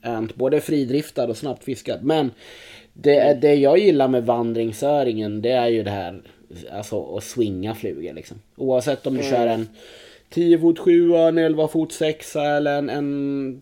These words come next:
Speaker 1: tolv sexa, sjua, åtta, liksom. Det är just det
Speaker 2: Mm.
Speaker 1: här swingfisket och det taket i en swing.
Speaker 2: Mm.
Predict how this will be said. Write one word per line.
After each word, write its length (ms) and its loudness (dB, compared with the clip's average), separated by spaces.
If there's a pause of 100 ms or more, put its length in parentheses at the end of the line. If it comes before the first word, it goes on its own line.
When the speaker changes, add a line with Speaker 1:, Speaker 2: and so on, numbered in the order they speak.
Speaker 1:
tolv 380 -4
sexa, 1040 -2
sjua, 760 -4
åtta, 340 -10
liksom. 260 -12 (680)
Det 140 -2
är 60 4
just 200 6
det 100 -6
Speaker 2:
Mm. 100 2
Speaker 1:
här 180 2 (260)
swingfisket 1300 0 (160)
och 360 -2 (120)
det 420 -2
taket 960 -6
i 400 -6
en 180 -4
swing. 480 -6
Speaker 2:
Mm. 220 -8